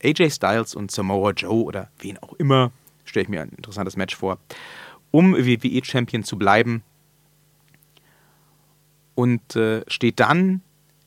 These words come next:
als er zurück in den Backstage-Bereich gehen will, Aleister Black gegenüber,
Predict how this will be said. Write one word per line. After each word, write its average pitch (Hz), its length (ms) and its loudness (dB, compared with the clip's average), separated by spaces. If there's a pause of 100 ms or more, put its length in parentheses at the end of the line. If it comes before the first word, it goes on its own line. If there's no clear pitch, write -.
(680)
als 101 180 -4
er 110 100 2
zurück 143 360 2 (100)
in 120 100 0
den 104 140 0
Backstage-Bereich 107 800 -2
gehen 110 200 -2
will, 107 160 -2 (100)
Aleister 147 440 4
Black 107 300 -2
gegenüber, 107 680 0